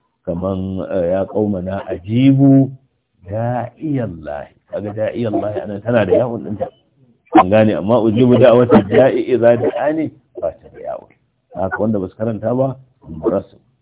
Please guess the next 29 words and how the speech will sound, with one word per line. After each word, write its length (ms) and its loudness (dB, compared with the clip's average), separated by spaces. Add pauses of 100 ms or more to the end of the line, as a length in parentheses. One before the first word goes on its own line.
(160)
Wanda 200 -4
suka 200 -10
karanta 420 -2
ta, 240 -4 (220)
sun 240 -12
bi 40 -10 (120)
asl. 400 -4
Asl 400 -6
shi 80 -12
ne 180 -8
da 100 -10
wannan 280 -12
ya'un 320 0
ɗin. 100 -20 (360)
In 160 -2
ka 180 4
cire 360 -2
ta, 280 -4 (240)
iktifa'an 720 -10
bil 240 -16
kasr. 240 -12 (560)
Shi 120 -10
ne 120 -2
alqawlu 480 -2
fi 100 -6
ma 280 -4
salabuhu, 580 -4
talaba 400 -2
cirewa. 400 -8